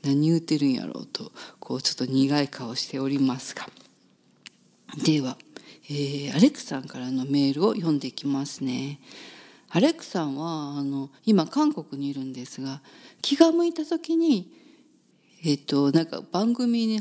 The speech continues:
が、の開始の一日ぐらい前に、ふーっとメールをくれて、えー、曲紹介をしてくれるんですが、で、こと、今週は曲紹介してくれるかどうかということは、わからないというところなんですが、なぜか、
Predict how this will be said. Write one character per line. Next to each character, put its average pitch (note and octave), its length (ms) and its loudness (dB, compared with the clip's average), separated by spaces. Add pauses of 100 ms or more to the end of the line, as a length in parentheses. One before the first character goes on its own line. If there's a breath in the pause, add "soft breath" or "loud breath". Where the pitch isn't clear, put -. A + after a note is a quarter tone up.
(100)
が、 F#3+ 420 -4 (180)
の F#3 200 -2
開 F#3+ 260 2
始 F3 220 -2
の E3 280 -2 (380 loud breath)
一 - 260 6
日 C#4 420 2
ぐ C4 120 0
ら G#3 100 2
い D#3+ 60 -4
前 C#3+ 160 -6
に、 D3+ 80 -6
ふ B3 200 0
ー - 20 2
っ - 20 -12
と F3 160 -6
メ D#3+ 220 -2
ー D#3 60 -6
ル D#3+ 120 -4
を D3+ 60 -8
く - 160 -6
れ E3 120 0
て、 E3+ 360 -2 (260 loud breath)
え C3+ 460 -4
ー、 - 60 -20
曲 - 220 0
紹 D#3+ 200 4
介 C3+ 180 -6
を C#3 80 -8
し - 80 -4
て - 120 -8
く C3+ 100 -8
れ C3+ 80 -4
る - 80 -10
ん - 20 -8
で - 80 -8
す - 160 -12
が、 - 140 -10 (480 loud breath)
で、 F#3+ 260 6 (720 loud breath)
こ - 160 -16
と、 - 140 -8
今 F#3 220 4
週 G#3 160 2
は G3+ 120 2
曲 G3+ 200 -2
紹 A#3 180 4
介 F#3 120 -4
し F3+ 60 -4
て G#3+ 100 -8
く A#3 80 -2
れ A#3 60 2
る A3+ 60 -2
か G#3 120 -2
ど A3 140 2
う A3 40 -2
か G#3+ 200 2
と G#3 100 0
い G3+ 40 2
う - 20 -2
こ G3 120 -2
と A3+ 140 -2
は、 A3 240 0 (800 soft breath)
わ D3+ 140 0
か F#3 180 0
ら E3+ 100 0
な D3+ 120 -6
い - 80 -18 (100)
と C#3+ 140 -4
い C#3 100 0
う C#3 60 -2
と E3 100 0
こ F3+ 80 0
ろ F#3+ 140 6
な F3 160 0
ん D3+ 40 -2
で D3 100 -8
す - 60 -14
が、 C#3+ 120 -4
な F3+ 260 2
ぜ E3 160 -4
か、 C#3+ 380 -8